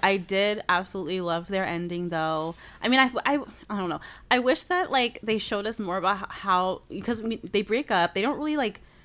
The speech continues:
go into a lot of detail about the breakup, but then, like, when they get back together, it's really, it's really quick.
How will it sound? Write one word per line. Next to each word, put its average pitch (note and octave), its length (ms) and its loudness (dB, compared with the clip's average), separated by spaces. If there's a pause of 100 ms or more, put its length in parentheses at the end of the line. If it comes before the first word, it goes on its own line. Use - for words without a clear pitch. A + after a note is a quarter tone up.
go A3+ 80 -2
into - 120 -2
a - 20 2
lot G#3 260 4
of A3+ 80 -2
detail A#3+ 280 -2
about G#3 160 0
the G#3 60 -6
breakup, F#3+ 380 -2
but F#3 80 -6
then, F#3 160 -2
like, F3+ 200 -2
when F#3 120 -4
they F#3 80 -2
get G3 140 -4
back G3+ 160 -2
together, F3+ 420 0
it's E3+ 220 -4
really, F3+ 220 -4
it's F3+ 200 -4
really F#3 220 0
quick. A#3 560 -2